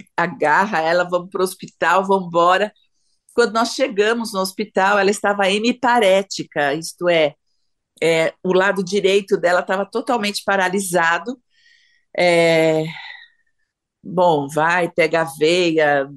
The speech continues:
Decadron, ah, bom, um monte de coisa. Ela ficou no meu colo, porque eu não abri mão disso.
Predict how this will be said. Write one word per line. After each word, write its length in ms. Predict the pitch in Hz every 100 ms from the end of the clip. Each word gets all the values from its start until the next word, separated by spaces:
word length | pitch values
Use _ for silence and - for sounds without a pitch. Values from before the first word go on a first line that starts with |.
| 131 120 -
Decadron, 1080 | 143 170 - 160 143 147 160 170 165 156 143
ah, 560 | 117 95 180 175 180 202
bom, 280 | 190 175
um 40 | 175
monte 300 | 202 240 220
de 60 |
coisa. 380 | - 175 185 202 - - - - - _
Ela 200 | 208 226
ficou 340 | 233 240 - 208
no 80 |
meu 220 | 190 208 226
colo, 460 | - 202 190 247
porque 220 | 247 208
eu 80 | 202
não 180 | 185 190
abri 280 | 208 190 208
mão 480 | 180 175 180 220 320
disso. 800 | 190 170 190 214 - 262 302 370